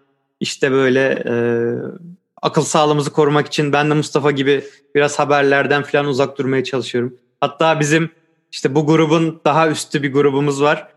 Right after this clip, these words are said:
O gruptan çıktım WhatsApp'tan. Herkesten özür dileyerek. Çünkü çok fazla korona muhabbeti dönüyordu.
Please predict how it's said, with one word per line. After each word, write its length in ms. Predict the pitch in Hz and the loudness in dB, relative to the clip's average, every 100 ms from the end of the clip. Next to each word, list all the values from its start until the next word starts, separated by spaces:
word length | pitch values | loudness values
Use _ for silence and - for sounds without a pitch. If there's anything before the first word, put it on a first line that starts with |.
| - | -4
O 120 | 156 | -2
gruptan 400 | 131 170 - 160 | 0 -2 2 0
çıktım 440 | 160 - 190 160 156 | 2 -2 -2 -4 -4
WhatsApp'tan. 840 | 151 135 - 143 123 - 147 170 - - | -2 -2 0 -4 -2 -2 -2 -4 -12 -4
Herkesten 720 | 143 123 151 131 139 143 170 | -2 0 0 0 0 -2 -2
özür 300 | 143 127 139 | 0 0 -2
dileyerek. 460 | 131 139 151 165 - _ _ - _ | 0 2 2 2 -2 _ _ -20 _
Çünkü 140 | 151 131 | -6 0
çok 220 | 151 151 | 0 2
fazla 260 | 143 156 | 2 2
korona 320 | - 156 143 139 | 0 2 2 4
muhabbeti 500 | 135 135 - 123 131 | 2 2 -2 -2 0
dönüyordu. 400 | 117 113 113 | 0 0 -4